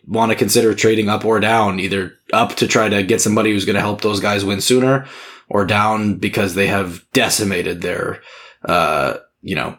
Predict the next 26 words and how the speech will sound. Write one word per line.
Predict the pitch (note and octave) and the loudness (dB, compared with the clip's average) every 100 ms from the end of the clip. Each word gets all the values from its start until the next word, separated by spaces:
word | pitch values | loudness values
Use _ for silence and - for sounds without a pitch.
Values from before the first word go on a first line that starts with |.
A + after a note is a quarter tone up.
| - | -8
stable | - A2+ G2+ G2 F2+ | -2 0 2 0 0
of, | F2 - | -4 -6
of | F2 | -4
draft | F2+ F#2 F#2+ | 0 0 0
capital | - F2 F#2 E2+ | -2 -2 -2 -2
over | F2+ | -2
the | F2 | -2
last | E2 F2 | 0 0
several | - F2 E2+ | 0 0 -2
years. | E2+ E2 F2 | -2 -2 0
So, | - F#2 F2 - - - - - | 0 2 0 -4 -18 -20 -6 0
um, | F2 E2+ E2+ - _ _ - | 2 2 0 -8 _ _ -4
I'm | G2 | 0
gonna | A2+ | 2
make | A2 A2+ | 2 2
the | A#2 | 0
pick | B2 B2 | 0 2
and | A#2+ G2+ | 2 2
pick | A#2 - | 0 2
Perreault, | A2+ A#2 A2 F#2 | 2 4 4 2
but | F#2+ F2 - | 0 -2 -4
I | F#2 | -2
think | G#2 F#2 | -2 0
this | F#2 | 0
is | F#2 | 0
a, | F2+ F2 | -2 -4